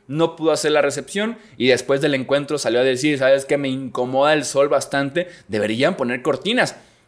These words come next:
Y Jerry Jones le respondió, "¿Qué hago? ¿Tumbo el estadio y lo vuelvo a hacer o qué es lo que me estás pidiendo?".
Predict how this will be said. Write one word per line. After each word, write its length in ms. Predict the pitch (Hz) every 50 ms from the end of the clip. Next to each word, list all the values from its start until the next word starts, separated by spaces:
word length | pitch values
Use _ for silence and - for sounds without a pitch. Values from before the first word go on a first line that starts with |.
| _ _
Y 140 | 110 110 104
Jerry 220 | 131 139 143 131
Jones 160 | 135 143 151
le 80 | 147 143
respondió, 560 | 139 127 - - 123 127 139 147 151 147 147
"¿Qué 100 | - 151
hago? 220 | 147 143 139 135 135
¿Tumbo 300 | - 170 170 175 170 165
el 80 | 143
estadio 340 | 135 135 - - 165 175 175
y 40 | 160
lo 120 | 143 135
vuelvo 360 | 135 151 160 165 175 165 165
a 40 | 131
hacer 260 | 120 - - 208 226
o 120 | 196 - -
qué 80 | -
es 40 | 156
lo 60 | 165
que 80 | 151 147
me 60 | 131
estás 240 | 123 - 147 147 -
pidiendo?". 520 | - 143 131 131 135 139 139 135 117 -